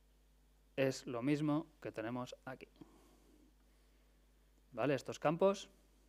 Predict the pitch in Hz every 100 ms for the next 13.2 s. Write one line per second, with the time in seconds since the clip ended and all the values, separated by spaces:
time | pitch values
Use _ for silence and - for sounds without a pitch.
0 | _ 113 117 143 156 - - - 113 113
1 | 147 147 147 - _ _ _ - 113 110
2 | 127 139 226 - - - - - - _
3 | _ 110 113 135 147 151 - - 139 123
4 | 110 101 - - 110 180 - _ _ -
5 | - - - 110 120 117 - 131 127 123
6 | 113 110 - - - 117 110 123 123 -
7 | 120 117 117 117 117 147 160 170 - 110
8 | 110 110 117 143 143 - _ _ - 127
9 | - - - - - - _ _ _ _
10 | _ - - - - - - _ _ _
11 | _ 120 135 165 165 160 - - - _
12 | _ - - - 139 123 120 123 147 156
13 | 156